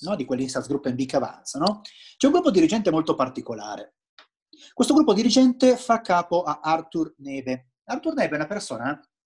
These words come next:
poco conosciuta, e chi lo conosce lo conosce soprattutto invece per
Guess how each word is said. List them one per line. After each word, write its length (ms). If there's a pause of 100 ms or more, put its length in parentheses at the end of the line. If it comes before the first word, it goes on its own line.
poco 240
conosciuta, 720 (1500)
e 60
chi 100
lo 120
conosce 300
lo 100
conosce 320
soprattutto 840
invece 440
per 580